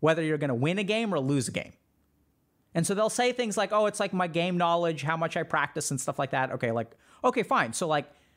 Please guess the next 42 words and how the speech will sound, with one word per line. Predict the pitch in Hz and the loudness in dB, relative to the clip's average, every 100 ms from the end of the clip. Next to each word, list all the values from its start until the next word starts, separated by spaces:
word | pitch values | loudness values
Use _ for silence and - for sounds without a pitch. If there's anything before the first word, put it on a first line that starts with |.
| _ _ _ | _ _ _
but | 175 190 | 0 4
then | 220 202 | 2 2
if, | - - | -2 -4
if, | 175 - _ 202 | -4 -6 _ -2
if, | 185 - _ | -2 -4 _
if | 190 175 - _ 185 | -2 -2 -4 _ 0
game | 147 196 269 | 4 4 4
knowledge | 220 170 180 214 180 | 4 4 4 2 -2
determines | 170 160 196 185 165 | -6 -4 -2 -2 -2
whether | 175 170 | 0 0
you | 160 | 0
win | 165 185 | 0 -2
a | |
game | 165 165 151 | -2 -2 -2
or | |
lose | 139 240 240 | 0 0 0
a | |
game, | 165 151 | -2 -2
what | 156 175 | 0 -2
that | 170 | -2
should | 165 143 | -4 -2
mean | 254 262 190 | 0 0 -2
is | 147 | 0
that | 170 156 - _ _ _ | 0 -2 -6 _ _ _
my | 165 175 | 0 2
game | 196 285 | 2 2
knowledge | 277 233 190 | 2 2 2
is | 156 | 0
relatively | 160 190 185 190 170 | 0 0 0 -2 -2
fixed | 139 170 233 - | 0 -2 0 -2
across | 196 - 170 165 | -4 -2 -2 -2
ten | - 165 139 | -4 -2 0
games, | 110 - - | -2 -6 -6
right? | 123 135 | -4 -4
If | 175 180 | -2 -4
I | |
play, | 180 190 | -2 -2
like, | 180 165 - - | -2 -4 -10 -2
if | 247 | 0
I'm | 254 | 0
a | |
pro, | - 247 165 107 | 4 4 4 2